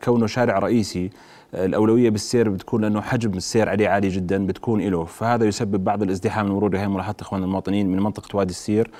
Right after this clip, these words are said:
أو من السابع باتجاه الثامن، لأنه التوقيت بالفترة الصباحية بيكون، آه، لشارع الملك عبد الله الرئيسي كونه عليه حركة ازدحام مروري عالية جدا. آه، إحنا عندنا عدد سيارات عالي،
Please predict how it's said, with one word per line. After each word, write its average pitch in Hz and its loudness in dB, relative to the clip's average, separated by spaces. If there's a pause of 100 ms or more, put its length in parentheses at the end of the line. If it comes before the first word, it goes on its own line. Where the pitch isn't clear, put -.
(280)
أو 120 2
من 123 6
السابع 113 2
باتجاه 95 0
الثامن، 90 -2
لأنه 107 0
التوقيت 110 0
بالفترة 98 -4
الصباحية 104 -2 (440)
بيكون، 127 2
آه، 98 -2
لشارع 107 0
الملك 101 -2
عبد 104 -2
الله 104 0
الرئيسي 101 -2
كونه 113 0
عليه 107 2
حركة 104 -4
ازدحام 98 -4
مروري 90 -2
عالية 80 -4
جدا. 80 -8 (520)
آه، 92 -4
إحنا 110 -6
عندنا 107 0
عدد 98 0
سيارات 95 0
عالي، 82 -2